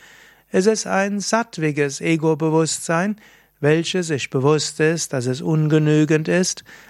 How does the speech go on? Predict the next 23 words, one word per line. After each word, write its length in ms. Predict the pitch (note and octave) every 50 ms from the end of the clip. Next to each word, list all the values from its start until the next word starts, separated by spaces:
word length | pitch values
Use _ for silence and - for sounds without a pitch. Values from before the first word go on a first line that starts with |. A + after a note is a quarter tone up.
| -
aber 260 | - C#3 C3+ C#3+ C#3 C3
sich 220 | C#3+ C#3 - -
auch 240 | D3+ D#3+ E3 D3+ B2
bewusst 560 | - - E3 D3 D3+ D#3+ D#3+ D3 - - -
ist, 280 | F3+ G3+ G#3 - - -
dass 140 | C3 A#2+
es 160 | B2+ B2 - -
tief 340 | - - E3+ E3+ D#3 B2+
im 140 | D#3 D3+ E3
Inneren 560 | F3 F3 D#3 D#3 D#3 D3+ D3 D3 D#3 D#3 E3
ein 260 | E3 D3+ C3+ C3 C3 B2
höheres 480 | C3+ D#3+ D#3+ D#3 C#3 C3 C#3 C3 -
Selbst 400 | - C3+ B2+ C3 - - - -
gibt 300 | - E3 F3 - - - - - - - - - _
und 180 | - G#3 G#3+
dass 160 | A3 G#3+ G#3
es 260 | G#3+ A3+ - - - A#2
wichtig 500 | B2+ C#3+ D3 - - - D#3+ D#3+ D3+ E3+
ist, 420 | E3+ F3 F3+ - - - - - _ _ _ _ _ _ _ _
um 240 | - G#3 G3 F#3+ E3
Führung 580 | - - - G#3 G#3 A3 A3 G3 G3+ G3+ G3+
zu 180 | F#3 - - F#3+
bitten, 640 | E3 G3 F#3+ F#3 - - F#3+ F#3+ F#3+ F#3+ F3+ E3